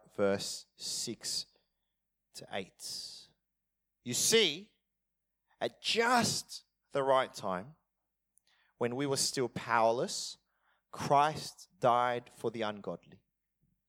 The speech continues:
Very rarely will anyone die for a righteous person, though for a good person, someone might possibly dare to die. But God demonstrates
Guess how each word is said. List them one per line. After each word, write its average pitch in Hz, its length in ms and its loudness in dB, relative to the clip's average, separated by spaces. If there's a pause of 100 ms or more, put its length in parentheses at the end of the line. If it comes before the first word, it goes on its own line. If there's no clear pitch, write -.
(320)
Very 170 360 2
rarely 147 360 0
will 113 180 -6
anyone 127 400 -6
die 110 400 -4
for 107 120 -4
a 98 80 -2
righteous 101 480 -6
person, - 420 -16 (760)
though 120 200 2
for 135 220 -2
a 123 60 0
good - 340 -8
person, 101 500 -10 (600)
someone 143 500 -6 (140)
might 135 760 -6 (400)
possibly 110 720 -6 (840)
dare 95 240 -2
to - 140 -16
die. 113 300 -4 (1800)
But 107 160 -12
God 143 300 6
demonstrates 135 880 -2